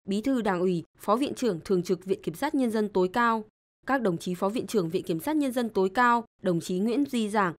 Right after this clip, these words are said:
đồng chí Nguyễn Hải Trâm, đồng chí Nguyễn Quang Dũng, lãnh đạo các đơn vị trực thuộc Viện Kiểm sát Nhân dân tối cao, các kiểm sát viên làm công tác thực hành quyền công tố và kiểm sát điều tra, kiểm sát xét xử sơ thẩm án tham nhũng, chức vụ,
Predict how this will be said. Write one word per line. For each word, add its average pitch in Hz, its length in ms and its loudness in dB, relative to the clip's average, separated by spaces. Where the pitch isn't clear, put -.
đồng 196 160 2
chí 214 160 -2
Nguyễn 262 220 2
Hải 233 180 -2
Trâm, 247 280 2
đồng 190 180 0
chí 190 140 -4
Nguyễn 240 240 -2
Quang 220 220 0
Dũng, 233 240 2
lãnh 269 240 0
đạo 285 180 0
các 285 160 -6
đơn 254 200 2
vị 226 200 -4
trực - 200 -8
thuộc 190 200 -2
Viện 196 140 0
Kiểm 165 160 -4
sát 311 200 -2
Nhân 262 140 2
dân 226 180 -2
tối 185 260 0
cao, 240 300 0
các 262 140 -4
kiểm 175 160 2
sát - 200 -4
viên 240 180 2
làm 180 200 0
công 233 200 -2
tác 311 200 -4
thực - 140 -4
hành 180 180 0
quyền 175 240 0
công 220 220 0
tố 196 320 2
và 214 140 2
kiểm 196 200 2
sát 320 240 -4
điều 190 200 2
tra, 233 300 2
kiểm 165 160 2
sát 277 200 -4
xét 302 180 -4
xử 196 240 -2
sơ 220 260 -4
thẩm 202 240 0
án 180 220 -2
tham 240 280 0
nhũng, 254 180 0
chức 320 160 -4
vụ, 254 240 2